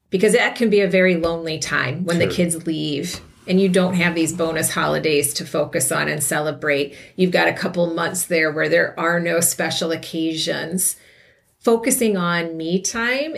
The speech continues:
Speaker 1: and getting back to doing something that you can do within your budget, within your time constraints, and, and maybe when the children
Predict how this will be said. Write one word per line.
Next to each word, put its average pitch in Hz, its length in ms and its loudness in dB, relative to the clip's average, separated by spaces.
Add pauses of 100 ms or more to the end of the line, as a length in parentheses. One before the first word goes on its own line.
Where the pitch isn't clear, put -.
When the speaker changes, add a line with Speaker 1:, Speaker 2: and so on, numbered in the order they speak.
Speaker 1:
and 185 680 2
getting 185 400 2
back 175 460 0
to 180 400 2
doing 175 340 2
something 175 440 0
that 156 220 -2
you 180 340 2
can 180 340 0
do 170 500 2
within 170 320 0
your 170 200 0
budget, 190 500 2
within 170 320 0
your 170 180 -2
time 180 360 0
constraints, 180 680 0
and, 165 200 -2
and 170 180 -2
maybe 170 280 -2
when 165 180 -2
the 175 100 0
children 170 440 -2